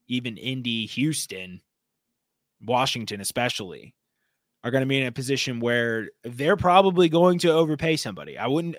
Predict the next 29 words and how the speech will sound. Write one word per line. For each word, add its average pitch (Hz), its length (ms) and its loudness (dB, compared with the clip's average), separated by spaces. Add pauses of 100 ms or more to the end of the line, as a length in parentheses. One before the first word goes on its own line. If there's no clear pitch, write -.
(120)
each 208 300 -2
of 214 100 4
those 185 200 4
teams 165 240 -4
are 139 60 0
going 127 160 -2
to 117 100 -2
overpay 117 360 -2
somebody - 460 -14 (720)
because 143 240 -2
they 139 140 0
simply 156 340 0
have 160 360 -2
to 160 100 -6
spend 143 340 -2
money, 139 320 -4
and 123 100 -4
there's 120 280 -2
only 147 280 0
so 139 220 -2
much 131 240 -4
money 127 260 -6
they 120 140 -4
can 117 180 -10
spend 120 360 -6
on, 107 260 -4
on 104 320 -8 (180)
given 117 220 -2
people. - 280 -8